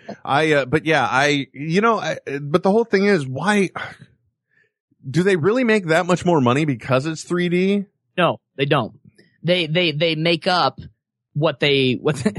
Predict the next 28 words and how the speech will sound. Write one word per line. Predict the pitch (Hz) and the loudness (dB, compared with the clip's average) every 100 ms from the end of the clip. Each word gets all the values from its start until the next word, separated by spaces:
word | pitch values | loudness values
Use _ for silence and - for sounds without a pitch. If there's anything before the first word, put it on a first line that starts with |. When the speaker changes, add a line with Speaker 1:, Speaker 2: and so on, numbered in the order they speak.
| - | -10
Speaker 2:
<laughs> | - - | -10 -2
and | 202 | 0
that, | 247 247 | 0 0
and | 220 | 0
that's, | 262 - | 0 -4
that's | - 214 240 | -4 -4 -2
the | 196 | -4
paradox. | 220 320 202 113 117 | -2 0 0 -2 -4
They | 170 202 | -2 0
make | 214 247 254 | 0 -2 -2
up | 240 | -2
what | 208 180 | -2 0
they | 156 | 0
lost | 151 175 226 185 139 - - - _ _ _ _ - | 2 2 2 0 0 -4 -8 -12 _ _ _ _ -2
by, | 165 160 | 0 2
sh-, | 156 - | 0 -4
you | 175 170 | 0 0
know, | 135 | 2
people | 208 196 | 0 0
that | 165 | 0
are, | 151 135 - | 2 0 -4
that | 143 151 - | -2 0 0
aren't | 180 170 | 0 0
willing | 220 196 | 0 0
to | 139 | 0
pay | 202 254 | -2 -2
that | 104 117 | -2 -4
much | 110 92 - - | -8 -6 -6 -6